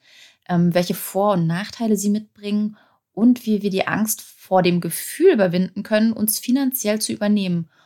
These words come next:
Und Maike, in unserer Auftaktfolge hatten wir es ja schon angekündigt. Heute wollen wir nochmal konkreter werden. Ich denke da beispielsweise an die Frage, wann ein Kreditzins wirklich gut ist.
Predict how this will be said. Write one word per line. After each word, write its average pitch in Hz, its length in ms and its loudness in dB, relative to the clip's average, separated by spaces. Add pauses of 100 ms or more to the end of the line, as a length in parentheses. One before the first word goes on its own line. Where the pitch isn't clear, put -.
(300)
Und 196 140 0
Maike, 208 300 4
in 208 80 4
unserer 185 240 -2
Auftaktfolge 262 640 -6 (120)
hatten 214 320 0
wir 220 80 4
es 214 100 0
ja 202 100 -2
schon 170 200 0
angekündigt. 269 760 -4
Heute 208 280 -2
wollen 196 200 0
wir 202 80 -2
nochmal 185 200 -2
konkreter 214 520 -4
werden. 277 320 0 (320)
Ich - 160 -18
denke 208 160 4
da 233 80 4
beispielsweise 196 600 0
an 196 80 2
die 190 100 -4
Frage, 185 540 -4
wann 214 160 0
ein 240 120 0
Kreditzins 175 760 -4
wirklich - 300 -2
gut 294 180 0
ist. 170 280 4